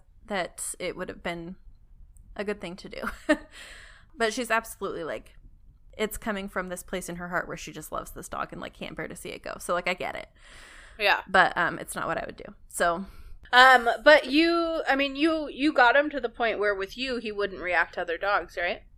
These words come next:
Speaker 2: For the most part?
Speaker 1: Um, f-, he's, he still would stack. Um, and so we had to be careful. Like, if we got, if we passed a couple dogs, it was like, "Okay, we should call it a day." Or if, if, if it was, like, a particularly busy day at the park, I just wouldn't go to the park. You know, it wasn't like we could just do
Speaker 2: Yeah.
Speaker 1: whatever.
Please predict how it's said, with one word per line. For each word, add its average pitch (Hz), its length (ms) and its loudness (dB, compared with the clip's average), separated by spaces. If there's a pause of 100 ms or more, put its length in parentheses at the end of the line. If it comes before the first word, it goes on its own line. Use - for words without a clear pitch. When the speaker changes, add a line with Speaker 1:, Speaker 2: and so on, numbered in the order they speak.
(240)
Speaker 2:
For 196 100 -4
the 190 60 -8
most 175 260 -8
part? 247 200 -2 (260)
Speaker 1:
Um, 370 340 6
f-, - 320 -14
he's, 381 420 2
he 320 180 0
still 269 340 2
would 190 200 0
stack. - 520 2 (120)
Um, 208 240 8
and 214 160 2
so 220 120 2
we 208 100 2
had 208 160 4
to 196 40 -4
be 185 100 -2
careful. 175 600 0
Like, 180 220 4
if - 220 -2
we 196 120 -2
got, 180 280 0
if 196 160 -4
we 185 160 -2
passed 175 340 2
a 180 60 -6
couple 185 260 -4
dogs, 160 340 0
it 139 60 -2
was 143 160 -6
like, 170 160 -6
"Okay, 156 180 -8
we 143 80 -8
should - 180 -14
call 160 220 -4
it 160 80 -8
a 175 60 -6
day." 160 280 -4
Or 185 160 6
if, 190 280 -2
if, 202 180 -2
if 220 140 0
it 214 80 2
was, 202 100 -4
like, 190 140 -6
a 196 40 -10
particularly 180 560 -6
busy 170 300 -6
day 165 120 -4
at 156 100 -6
the - 60 -8
park, 170 200 0
I 160 80 -4
just - 220 -10
wouldn't 160 200 -6
go 151 120 -6
to 156 60 -8
the 143 100 -12
park. - 380 -2
You 185 120 -6
know, 135 240 -4
it 202 100 0
wasn't 190 300 0
like 170 180 -4
we 175 100 -8
could 180 120 -8
just 151 240 -8
do 160 80 -8
Speaker 2:
Yeah. 147 60 -8
Speaker 1:
whatever. 151 480 -6